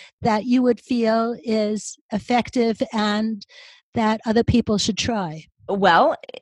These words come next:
Speaker 2: uh, in a marketing way, I started out,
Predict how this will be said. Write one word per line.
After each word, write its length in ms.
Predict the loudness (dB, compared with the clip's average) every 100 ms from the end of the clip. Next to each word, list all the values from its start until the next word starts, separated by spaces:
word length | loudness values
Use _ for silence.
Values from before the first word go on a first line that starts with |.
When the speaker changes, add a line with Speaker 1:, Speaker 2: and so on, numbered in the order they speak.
| 0
Speaker 2:
uh, 240 | 4 4 4
in 160 | 2
a 60 | 4
marketing 560 | 4 2 2 0 2
way, 460 | 2 4 4 2 -2 0
I 440 | 2 4 2 -2 -8 _ _
started 340 | 2 4 4 4
out, 420 | 4 2 -2